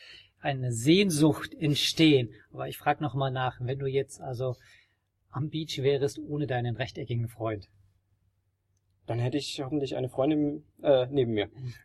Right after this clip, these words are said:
Speaker 1: Gut, <laughs> okay, wir lassen es dabei. Was tust du aktiv, um jetzt Energie und Power zu gewinnen, wenn mal, das hat jeder Mensch, dass er mal ein bisschen low on energy ist?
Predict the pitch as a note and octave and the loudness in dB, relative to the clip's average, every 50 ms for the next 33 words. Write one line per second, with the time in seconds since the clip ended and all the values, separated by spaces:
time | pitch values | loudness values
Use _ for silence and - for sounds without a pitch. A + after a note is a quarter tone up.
0 | _ - D#3+ D#3 C#3+ - D#3 D3+ B2+ - D#3 C3+ - - F#3 - - - - D3+ | _ -2 0 2 2 4 4 8 10 10 12 12 12 12 12 12 10 8 4 4
1 | - - - - - - D3+ E3 F#3+ F#3 - E3+ E3 E3 - - D#3 D3 B2+ A#2+ | 4 2 -4 -6 0 2 6 6 6 6 6 4 2 2 2 2 0 0 0 0
2 | A#2 - - - - - - C#3+ F#3 - - - - A3 A3+ - - - G3 F3 | -2 -4 -6 -14 -18 -8 -4 -4 -4 -4 -6 -10 -10 -10 -10 -10 -10 -10 -12 -12
3 | - - - F3+ - - _ - - F#3 G3+ A#3 - - _ - - _ _ - | -12 -10 -10 -10 -10 -12 _ -10 -8 -6 -6 -8 -10 -14 _ -20 -20 _ _ -12
4 | D#3+ D#3+ D#3+ D#3+ D#3+ D#3 - - - _ _ - D#3+ D3 D3+ D3+ C3 E3 F3 E3 | -10 -8 -6 -6 -6 -6 -8 -14 -18 _ _ -10 -8 -8 -8 -6 -8 -6 -6 -8
5 | D3+ - - D3 D3 E3 E3+ - - E3 D3+ D#3 D3 D#3+ D#3 E3 D#3+ D#3 D3 D3 | -8 -10 -10 -8 -6 -6 -6 -6 -8 -8 -8 -6 -6 -6 -6 -4 -4 -6 -6 -6
6 | D3 D3 D3 D3 C#3+ C#3 C#3+ C#3+ D3 D3 - C3+ - - C3 A#2+ C3 C3+ C3+ B2 | -6 -6 -6 -6 -4 -2 -2 0 -2 -2 -6 -8 -10 -8 -4 0 0 0 0 0
7 | B2 B2+ B2 - - A#2 B2+ A#2+ A#2 A#2+ A#2+ A2 A#2+ - - B2 A2+ A2 A#2+ A#2 | -2 -4 -6 -6 -8 -6 -6 -6 -6 -8 -8 -10 -10 -10 -8 -8 -8 -6 -6 -8
8 | A#2 A#2 A#2+ A#2+ A#2+ A#2+ A2 G#2+ A2 G#2 G#2 G2 - - | -8 -8 -8 -8 -8 -8 -8 -10 -12 -12 -12 -14 -18 -20